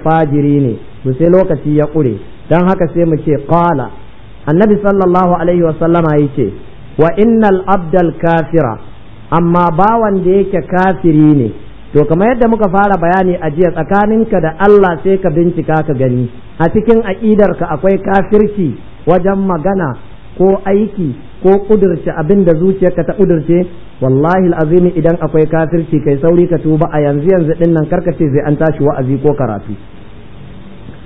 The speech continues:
Saboda in ka mutu kana kafiri ko mushriki ko munafiki, Allah maɗaukakin sarki ba zai taɓa gafarta maka ba har abada, ko da duk duniyan nan gatanka ne.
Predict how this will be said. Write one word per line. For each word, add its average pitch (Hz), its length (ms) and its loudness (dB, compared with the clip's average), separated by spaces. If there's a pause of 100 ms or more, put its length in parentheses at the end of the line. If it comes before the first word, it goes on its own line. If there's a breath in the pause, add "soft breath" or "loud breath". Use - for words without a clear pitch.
(220)
Saboda 170 440 2
in 214 180 4
ka 214 140 2
mutu 220 220 2
kana 185 320 0
kafiri 156 600 0 (340)
ko 190 280 4
mushriki 180 720 2 (180)
ko 185 220 2
munafiki, 175 760 0 (280)
Allah 202 420 4
maɗaukakin 175 640 -2
sarki 185 440 0
ba 165 180 2 (100)
zai 185 280 2
taɓa 190 280 0
gafarta 165 680 0
maka 160 240 -2
ba 139 140 0
har 190 380 -2
abada, 151 500 0
ko 202 180 2
da 170 140 0
duk 147 240 -6
duniyan 180 400 4
nan 143 160 2
gatanka 131 480 -2
ne. 101 100 -6